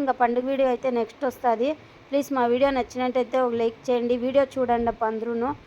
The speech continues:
ఇంకా ఇల్లు అయితే క్లీన్ చేసుకొని బండలన్నీ కడుక్కుంటున్నాను. ఇంకా రాఘవేంద్ర అయితే తోస్తున్నాడు. వాడైతే "నేను మంచం పట్టుకోకుండానే తోస్తాను చూడు" అని అట్లా చూపిస్తాడు లేండి బాహుబలి గాడు. ఇంకా అది <laughs>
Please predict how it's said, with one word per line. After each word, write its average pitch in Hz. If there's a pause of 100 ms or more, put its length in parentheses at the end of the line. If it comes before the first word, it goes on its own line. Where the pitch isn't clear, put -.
(360)
ఇంకా 254
ఇల్లు 247
అయితే 262
క్లీన్ 254
చేసుకొని 254
బండలన్నీ 240
కడుక్కుంటున్నాను. 220
ఇంకా 240
రాఘవేంద్ర 233
అయితే 240 (100)
తోస్తున్నాడు. 220 (420)
వాడైతే 262
"నేను 277
మంచం 254
పట్టుకోకుండానే 269
తోస్తాను 240
చూడు" 233
అని 226
అట్లా 240 (280)
చూపిస్తాడు 220
లేండి 220 (420)
బాహుబలి 240
గాడు. 226 (460)
ఇంకా 262
అది 247
<laughs> 254